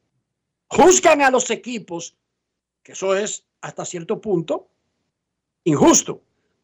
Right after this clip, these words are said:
por lo que le pagan única y exclusivamente a los jugadores. Dionisio, apréndete esa.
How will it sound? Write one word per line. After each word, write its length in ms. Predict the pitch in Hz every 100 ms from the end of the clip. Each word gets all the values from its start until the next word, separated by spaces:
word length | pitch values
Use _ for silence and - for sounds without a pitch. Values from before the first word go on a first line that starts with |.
| _
por 180 | 180 190
lo 120 | 196
que 100 | 196
le 140 | 185
pagan 340 | 180 220 247 220
única 360 | 247 277 269 214
y 40 |
exclusivamente 840 | 196 - 165 220 220 202 233 - - -
a 320 | - 285 330 320
los 280 | 320 320 -
jugadores. 680 | 294 294 285 262 269 233
Dionisio, 300 | 202 214 202 190
apréndete 420 | 208 214 202 151
esa. 160 | -